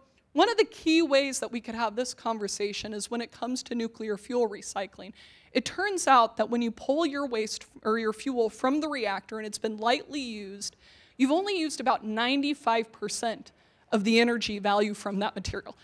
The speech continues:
Ninety-five percent. This would be like if you drove your Ford Explorer, you filled it up twenty gallons,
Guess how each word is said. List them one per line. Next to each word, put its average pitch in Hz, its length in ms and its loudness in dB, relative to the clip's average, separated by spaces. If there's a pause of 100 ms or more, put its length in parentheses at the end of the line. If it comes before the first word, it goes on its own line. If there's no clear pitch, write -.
(160)
Ninety-five 302 720 6
percent. - 580 -10 (380)
This 302 140 4
would 427 140 4
be 370 140 6
like 302 240 6
if - 160 -2
you 254 220 0 (200)
drove 262 320 8
your 285 160 2
Ford 254 320 6
Explorer, 233 640 6
you 220 80 -4
filled 285 280 4
it 285 100 8
up 269 120 6
twenty 247 300 2
gallons, 233 600 0